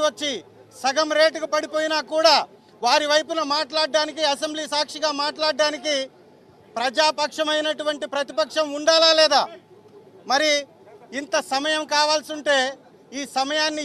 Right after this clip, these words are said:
ఇవ్వకుండా కేవలం మీ యొక్క అధికార మదంతోటి ప్రతిపక్షం యొక్క గొంతుని తొక్కివేసే ప్రయత్నం చేస్తుంది.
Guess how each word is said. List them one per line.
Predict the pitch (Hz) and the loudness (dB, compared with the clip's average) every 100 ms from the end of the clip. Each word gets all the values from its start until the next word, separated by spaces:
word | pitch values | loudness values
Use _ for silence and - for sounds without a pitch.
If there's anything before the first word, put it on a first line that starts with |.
| 285 | -2
ఇవ్వకుండా | 302 302 302 302 - | -2 -2 -2 -2 0
కేవలం | 294 311 320 311 294 277 - - - - - - - 208 | 4 4 6 4 2 0 -10 -20 -20 -20 -20 -20 -20 -8
మీ | 254 311 311 | -4 2 2
యొక్క | - 302 285 226 - - - - | 2 2 2 2 -10 -20 -14 -4
అధికార | 247 302 302 311 302 285 | -4 -2 2 2 4 0
మదంతోటి | 277 294 311 302 311 302 311 277 254 - - - - | 0 2 2 4 2 2 -2 -4 -6 -18 -20 -20 -6
ప్రతిపక్షం | 247 277 302 311 302 311 311 311 | -6 -6 -4 -4 -4 -4 -2 0
యొక్క | 302 320 262 196 | -2 -2 -4 -2
గొంతుని | 285 302 320 311 - | -2 -2 -6 -6 -2
తొక్కివేసే | 285 320 311 302 311 285 | -4 0 2 2 0 -2
ప్రయత్నం | 285 302 - 311 302 | 0 -2 -2 -6 -2
చేస్తుంది. | 302 294 320 311 302 | -2 -2 -6 -2 -2